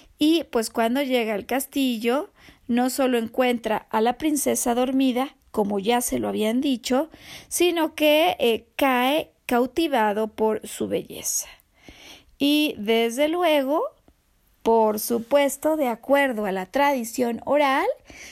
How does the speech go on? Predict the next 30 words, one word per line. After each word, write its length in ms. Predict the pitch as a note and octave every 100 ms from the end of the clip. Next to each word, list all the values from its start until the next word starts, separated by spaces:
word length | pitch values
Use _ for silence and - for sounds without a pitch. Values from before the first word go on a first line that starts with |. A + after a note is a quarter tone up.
| -
y 120 | -
a 80 | A#3+
la 80 | G3
historia 500 | G#3+ A#3 G#3+ G#3+ -
escrita, 1200 | A3+ G#3 - - - C#4 B3 - _ G#3+ A3 B3+ - - - - - - - -
el 260 | D4 D#4+ _ _ _
príncipe 880 | A#3+ A#3 A3 G3+ A#3+ A#3 - C#4 D#4
despierta 880 | C#4+ - - C4 B3+ B3 - B3+
a 220 | B3 A3 G#3
la 240 | B3 C#4
princesa 600 | D4 C#4+ - B3+ - C4
Aurora 400 | B3 G#3+ G#3 C4
con 240 | - D4+ C4
un 200 | A3+ G#3+
beso 520 | G#3+ A3 - D#4 F4 - - -
y 160 | E4 F4+
ambos 640 | F#4+ F4 E4 D#4 F4+ - -
se 320 | - F4+ E4+
casan. 440 | C#4+ A#3+ - D4 F#4+ - - -
Algunas 640 | A#3 C4 C#4+ E4+ E4+ E4+ -
historias 800 | C#4+ - E4 D#4 D4 C4+ C4 A#3
dirían 520 | A#3+ B3+ C#4 C4+ C4+
que 200 | - A#3+
a 120 | A3
partir 420 | G#3+ G#3 - B3+
de 140 | A#3 A#3
ese 260 | A#3 A#3
momento 560 | G#3+ G#3 A#3+ B3 A3+ F3
fueron 420 | - F#3 F#3 A3
felices. 1000 | G#3+ D4+ D#4+ G4+ G#4 - C#4 D4+ G4+ -